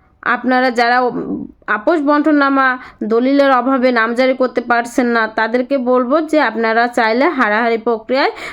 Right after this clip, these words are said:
নামজারি করতে পারেন অথবা আপোষে বন্টননামা দলিল করার চেষ্টা করুন। এবং তাও যদি সম্ভব না হয়,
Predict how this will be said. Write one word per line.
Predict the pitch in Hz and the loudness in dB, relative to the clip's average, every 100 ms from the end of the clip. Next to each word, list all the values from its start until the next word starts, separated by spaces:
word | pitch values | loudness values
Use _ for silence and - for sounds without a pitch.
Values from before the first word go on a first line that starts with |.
| - | -6
নামজারি | 202 220 233 233 | -4 -2 0 0
করতে | 240 233 | -2 -4
পারেন | 240 226 247 349 | -4 -2 0 -2
অথবা | - 208 240 294 427 - - | -2 -2 0 0 -2 -8 -6
আপোষে | 202 214 240 254 | -4 -2 -2 -2
বন্টননামা | 214 220 247 247 262 | -2 0 0 0 0
দলিল | 226 220 220 | 0 0 -2
করার | 214 233 285 480 - - | -2 0 0 -2 -8 -18
চেষ্টা | - 247 233 247 | -6 -6 -2 -2
করুন। | 247 247 311 466 - - - | 0 0 0 -2 -8 -14 -6
এবং | 214 247 453 - - - - | -2 0 -2 -6 -16 -20 -4
তাও | 226 254 330 | 0 0 2
যদি | 359 370 | 2 2
সম্ভব | 359 285 269 262 | 2 2 2 2
না | 262 247 | 2 0
হয়, | 247 269 453 | 0 0 0